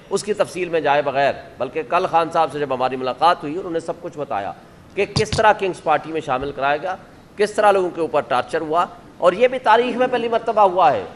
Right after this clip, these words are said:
कि जजेस के फैमिली को, उनके बरादर निस्बती को उठाया गया, इलेक्ट्रिक शॉक लगाए गए,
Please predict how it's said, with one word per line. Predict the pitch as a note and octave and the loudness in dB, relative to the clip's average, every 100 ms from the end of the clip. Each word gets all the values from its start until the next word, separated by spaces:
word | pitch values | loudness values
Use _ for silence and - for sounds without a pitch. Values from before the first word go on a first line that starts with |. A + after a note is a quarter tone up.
| - - - - | -20 -20 -18 0
कि | A3+ | 0
जजेस | G#3+ G#3 B3+ B3+ | 2 2 2 0
के | - A#3+ | 0 0
फैमिली | G#3 G3+ G3+ F3+ | 0 -2 -2 -4
को, | - G#2+ E2+ - - | -4 -6 -6 -14 -4
उनके | F3 A#3+ A#3+ | -2 0 0
बरादर | G#3 G#3 G3 G#3+ G3+ | 4 6 6 4 2
निस्बती | F3 - D#3 D3+ | -2 -6 -8 -8
को | C#3 C#3+ | -4 -4
उठाया | A#2+ B2+ C#3+ | 0 0 0
गया, | D3+ E3+ G#3 - - - - - | 0 0 0 -6 -20 -20 -16 -4
इलेक्ट्रिक | A#3+ C4 - C4 | 0 0 2 -2
शॉक | B3+ A#3 A#3 A#3+ | 0 0 0 0
लगाए | C#4 F3+ D#3 | -2 0 0
गए, | B2+ F2 | -2 -8